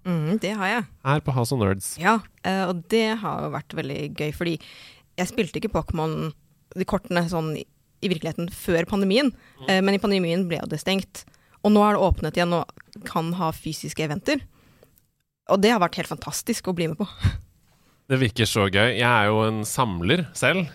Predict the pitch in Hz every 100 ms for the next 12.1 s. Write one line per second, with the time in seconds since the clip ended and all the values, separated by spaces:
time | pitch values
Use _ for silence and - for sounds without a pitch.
0 | - 120 117 104 123 127 - 131 101 160
1 | 151 - 175 - 156 - 131 127 113 117
2 | 110 101 107 107 104 90 98 214 180 -
3 | _ - 131 131 147 123 110 - - 117
4 | 98 - - - 98 - 95 - 135 135
5 | - - 101 98 101 117 - - - -
6 | 110 104 90 104 95 85 - 120 139 -
7 | _ - - 123 123 - 113 98 101 101
8 | - - - 90 95 95 104 98 - 101
9 | - 98 95 - 110 156 - - - -
10 | 117 113 101 107 113 202 - - 143 123
11 | 135 131 120 95 110 104 87 92 110 131
12 | 170